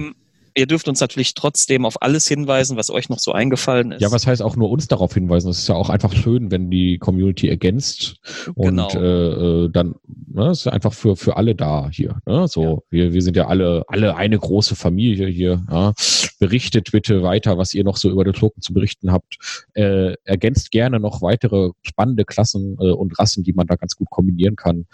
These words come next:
Speaker 2: Kritisiert meine, äh, äh, meine stümperhafte Talentauswahl und sagt, „Das ist doch Quatsch, dieses Talent, nimm doch lieber das.“ Ja, und, äh, fragt Dave, warum er seinen Charakter eine, eine Tomate getauft hat.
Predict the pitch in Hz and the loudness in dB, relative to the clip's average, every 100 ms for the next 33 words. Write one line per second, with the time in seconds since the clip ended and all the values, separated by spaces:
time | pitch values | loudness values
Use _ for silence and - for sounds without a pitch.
0 | - - - 127 123 107 110 151 - 101 | -20 -16 -2 0 2 0 2 0 0 0
1 | 101 95 90 _ _ - 95 92 85 90 | 2 2 0 _ _ -8 0 2 2 2
2 | 90 90 87 92 95 104 127 147 104 101 | 2 2 2 2 2 2 0 0 0 0
3 | - - 85 107 - 85 - 80 85 85 | -2 0 2 2 0 -2 0 0 2 2
4 | 85 - 90 92 90 80 - 98 - 92 | 0 2 0 2 0 -2 -2 -2 -2 0
5 | 87 87 87 85 87 92 90 - 85 90 | 0 0 0 0 0 0 -2 0 0 0
6 | 90 - - - - - - 85 110 117 | 2 0 -2 -4 -20 -18 -6 0 0 0
7 | 110 98 92 90 - 85 85 85 82 - | -2 -2 -2 -2 -2 0 2 2 0 -2
8 | 104 - - 98 117 92 92 92 87 87 | 0 0 0 0 2 -2 -2 0 2 0
9 | 87 92 98 - 90 92 - - 90 92 | 0 -2 -2 0 0 0 -2 -2 0 0
10 | - 90 110 104 90 - 87 - - - | 0 0 2 0 0 2 0 0 -4 -4